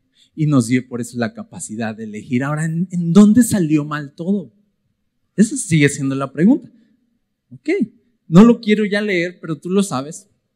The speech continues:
Dice la Biblia que el hombre y la mujer comieron del árbol que no debían comer. ¿Ok? Pecaron de-, delante de Dios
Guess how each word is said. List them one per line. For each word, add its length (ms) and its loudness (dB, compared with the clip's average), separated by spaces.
Dice 240 2
la 120 -2
Biblia 380 0
que 280 -8
el 140 -6
hombre 280 0
y 120 -4
la 100 -6
mujer 440 -4
comieron 640 2
del 160 -4
árbol 440 -6
que 100 -10
no 140 -6
debían 300 -4
comer. 380 -4
¿Ok? 140 -2
Pecaron 720 2
de-, 80 -6
delante 420 0
de 140 4
Dios 440 -6